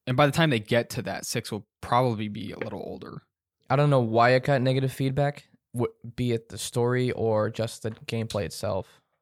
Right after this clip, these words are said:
Speaker 1: I, I,
Speaker 2: Not sure.
Speaker 1: I never played it, but I can as-, I can assume that it probably got a lot of negative feedback because probably the story was messy. I mean, they had both Chris and Leon, and I think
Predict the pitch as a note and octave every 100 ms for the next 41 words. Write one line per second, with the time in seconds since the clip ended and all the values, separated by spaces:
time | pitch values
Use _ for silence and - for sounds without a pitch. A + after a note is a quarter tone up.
0 | _ _ _ - C#3 D3 D3 A#2 B2+ C3+
1 | G3 F#3 A#2+ B2 B2+ C#3 C#3 A#2 - B2
2 | - - B2+ C3+ D#3 B2+ - - D3+ D3+
3 | B2+ G#2 G2 - A2+ - C3 D3+ D3+ B2+
4 | A#2 A2+ G#2+ G#2 G#2 G#2 G2+ A2+ G#2+ G2+
5 | - G#2+ - B2 A2 G#2 - - - B2+
6 | D#3 E3 D#3 C3 - A#2+ A2 G2 G#2 G2+
7 | G2+ - - A2 A2+ A#2+ C3+ A#2+ - _
8 | - B2+ - - C#3 B2 - A#2 A2+ G2+
9 | G2+ F#2+ - G#2 G2+ - C#3+ -